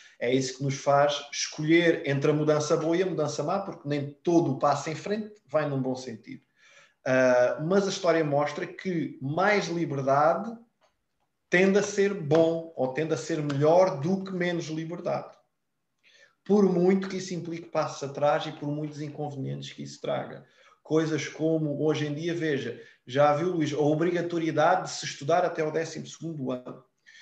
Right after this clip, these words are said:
O acesso maciço à faculdade. Há poucas gerações. Escola porquê? Os alunos vão aprender só até à quarta classe, vão saber fazer contas e saber escrever cartas, que é o suficiente para trabalhar.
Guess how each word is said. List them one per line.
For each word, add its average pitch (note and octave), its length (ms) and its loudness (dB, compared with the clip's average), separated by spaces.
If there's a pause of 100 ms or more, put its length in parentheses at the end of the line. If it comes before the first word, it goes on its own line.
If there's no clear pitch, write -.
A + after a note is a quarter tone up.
(220)
O D3 140 0
acesso F3 560 2
maciço E3+ 460 -2
à D#3+ 80 2
faculdade. - 640 -4 (640)
Há E3+ 140 -2
poucas F3+ 400 2
gerações. D#3 800 2
Escola C#4 560 2
porquê? B2 380 -8
Os C3+ 160 -4
alunos F3+ 380 0
vão G#3 180 2
aprender E3+ 400 -2
só F3 220 -4
até F3 160 -2
à E3 80 2
quarta E3 400 -2
classe, D3 340 0
vão D#3 100 -6
saber C#3 300 -6
fazer C3 260 -6
contas D3+ 360 -8
e D#3 40 -12
saber D3 240 -8
escrever C#3 420 -6
cartas, D#3 360 -2
que - 100 -10
é D#3+ 40 -4
o D#3 80 -6
suficiente D3+ 400 -10
para - 100 -10
trabalhar. E3+ 580 0